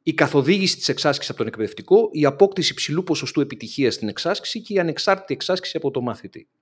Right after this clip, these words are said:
Εδώ λοιπόν, οι πιο πετυχημένοι εκπαιδευτικοί είναι πολύ κοντά στους μαθητές στις αρχικές τους προσπάθειες εξάσκησης. Το είπαμε και στην αρχή ότι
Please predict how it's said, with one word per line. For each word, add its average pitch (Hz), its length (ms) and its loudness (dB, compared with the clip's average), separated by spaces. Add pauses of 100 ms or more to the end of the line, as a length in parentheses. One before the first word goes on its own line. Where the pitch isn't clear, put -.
Εδώ 156 260 4
λοιπόν, 208 460 4 (320)
οι 160 100 -2
πιο 254 200 -2
πετυχημένοι 180 460 0
εκπαιδευτικοί 135 520 -4
είναι 226 140 0
πολύ 180 320 6
κοντά 165 240 4
στους - 140 -2
μαθητές 127 600 -2
στις - 280 -2
αρχικές 143 380 -2
τους - 160 -12
προσπάθειες 202 460 -2
εξάσκησης. - 800 -4 (140)
Το 147 120 6
είπαμε 151 340 4
και 127 100 -4
στην 123 220 -4
αρχή 120 320 -2
ότι 98 360 -2